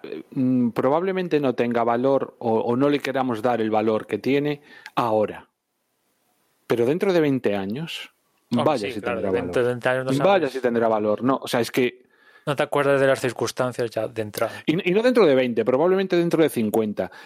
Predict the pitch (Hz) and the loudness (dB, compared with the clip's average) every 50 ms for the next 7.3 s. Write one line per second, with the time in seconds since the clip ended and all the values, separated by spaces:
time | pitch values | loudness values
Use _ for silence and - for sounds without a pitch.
0 | - - 143 131 - - 208 190 196 - - 165 - - 214 208 - _ _ _ | -4 -4 -4 -2 0 -2 -2 -2 -4 -8 -10 -8 -2 -2 -2 -2 -2 _ _ _
1 | _ _ _ _ _ _ _ _ _ - 160 143 120 107 - 127 123 131 151 180 | _ _ _ _ _ _ _ _ _ 0 0 0 0 -2 -4 -2 0 2 2 2
2 | 180 - 175 165 156 151 156 151 147 143 139 135 131 131 127 127 123 120 117 117 | 0 0 0 0 2 0 0 0 2 2 2 2 2 2 2 0 -2 -4 -6 -10
3 | - - - - 127 - - - 127 123 120 127 123 - 123 120 135 143 143 156 | -12 -14 -18 -18 -18 -12 -8 -4 -4 -2 -4 -4 -6 -4 -2 0 0 2 0 0
4 | 139 - 135 131 131 127 - - 123 127 147 151 139 - 143 139 135 127 117 113 | -2 0 0 0 0 0 0 0 0 2 2 0 0 0 0 2 2 2 2 2
5 | 117 - - 101 92 107 117 113 117 113 107 98 113 117 135 143 135 135 131 123 | 0 -2 -4 -6 -6 -4 -4 -2 -2 -2 0 0 0 0 0 0 0 0 0 0
6 | 123 117 - 127 117 123 117 113 120 120 113 117 113 110 110 107 104 98 - 107 | -2 -2 -4 -2 -2 -2 0 0 0 0 2 2 2 2 2 0 0 -2 -2 -2
7 | 98 95 98 90 85 | -2 0 -2 -4 -4